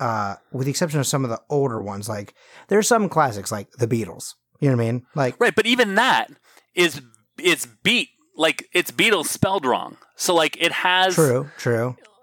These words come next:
Speaker 2: Um, it's
Speaker 1: There is
Speaker 2: actually
Speaker 1: a f-, a bit of it.
Speaker 2: Um, I was reading, I was reading a, a book of Nick,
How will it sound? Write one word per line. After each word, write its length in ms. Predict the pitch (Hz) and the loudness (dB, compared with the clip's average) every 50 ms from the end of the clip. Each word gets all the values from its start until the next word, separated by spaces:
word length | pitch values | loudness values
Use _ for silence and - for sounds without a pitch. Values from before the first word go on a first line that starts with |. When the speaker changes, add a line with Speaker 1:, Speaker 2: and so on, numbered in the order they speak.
| - | -2
Speaker 2:
Um, 240 | 160 165 156 147 147 | 0 2 2 2 2
it's 160 | 175 196 - - | 2 2 2 0
Speaker 1:
There 80 | 131 | 0
is 60 | 135 170 | 2 2
Speaker 2:
actually 240 | 190 156 135 196 170 143 - - | 2 4 2 2 0 0 -4 -10
Speaker 1:
a 40 | - | -10
f-, 60 | 131 110 | -10 -10
a 40 | 117 - | -12 -10
bit 120 | - 117 107 | -8 -8 -8
of 100 | 101 98 | -8 -10
it. 160 | 110 117 - _ _ _ _ | -12 -14 -16 _ _ _ _
Speaker 2:
Um, 240 | - 175 175 165 165 - - - 151 | 0 2 2 2 -2 -6 -6 -2 0
I 120 | 175 180 | 2 2
was 160 | 180 160 139 | 0 0 0
reading, 480 | 156 180 202 208 214 208 190 175 156 135 - - - - - - - - _ _ _ _ _ _ _ _ _ _ _ _ _ _ _ _ _ _ _ _ - | 0 0 2 2 0 0 0 -2 -2 -4 -8 -14 -18 -20 -20 -20 -20 -20 _ _ _ _ _ _ _ _ _ _ _ _ _ _ _ _ _ _ _ _ -2
I 60 | 156 | 0
was 120 | 165 151 135 | 0 0 0
reading 300 | 175 202 220 226 214 180 | 0 2 2 0 0 0
a, 220 | - 139 135 131 117 | 2 0 0 2 0
a 80 | 131 | -2
book 280 | 110 _ 147 175 170 - | -2 _ -2 0 0 0
of 140 | 160 127 117 | 0 0 0
Nick, 300 | 123 135 147 - 139 | 0 0 0 0 -6